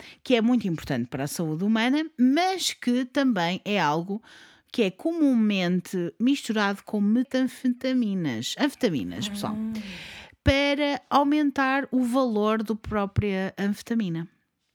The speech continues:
Speaker 1: E isto
Speaker 2: Ok.
Speaker 1: confundiu os cientistas logo na hora, porque era
Speaker 2: Claro.
Speaker 1: estranhíssimo que uma pessoa como a Glória,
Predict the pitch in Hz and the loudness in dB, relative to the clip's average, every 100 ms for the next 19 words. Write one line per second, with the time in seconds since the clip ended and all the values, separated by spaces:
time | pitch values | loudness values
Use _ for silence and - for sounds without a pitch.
0 | - - - - _ 302 339 233 147 123 | -16 -16 -20 -20 _ 0 2 2 -2 -4
1 | - - - 180 170 190 196 196 208 - | -4 -4 -2 -2 -2 -2 0 0 -2 0
2 | 247 247 269 247 277 269 269 277 311 339 | 0 0 0 -4 -4 -2 -2 0 0 0
3 | 254 254 247 - 139 123 131 - 180 147 | 0 -2 -2 -4 -2 -2 -4 -4 -2 0
4 | 123 120 - 135 160 208 214 214 - 285 | 0 -4 -4 -4 -2 0 -2 -2 -4 0
5 | 214 147 - 147 139 139 113 110 107 113 | 0 -2 -4 -4 -4 -4 -2 -2 -4 -4